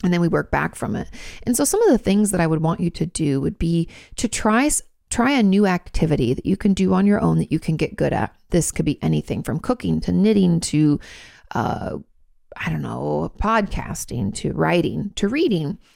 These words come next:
to organizing to anything,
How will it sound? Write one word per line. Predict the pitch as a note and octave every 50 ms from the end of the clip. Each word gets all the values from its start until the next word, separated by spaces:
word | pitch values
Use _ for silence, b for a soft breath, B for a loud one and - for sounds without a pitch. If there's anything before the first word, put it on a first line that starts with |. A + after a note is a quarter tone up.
| b b -
to | - - F3 D#3+ D3+ D3+ D3+ D3 D3+ B B B B B B B -
organizing | - B3 D4 D4 A3+ F#3+ E3 D#3 C#3+ C#3+ C#3 C#3 - D3+ D3+ D3 D3 -
to | - - F3 F3 F3+ F3 F3 E3+ E3+ E3 E3 E3 D#3+ E3+ - -
anything, | G3 E3+ D#3 - - G3+ -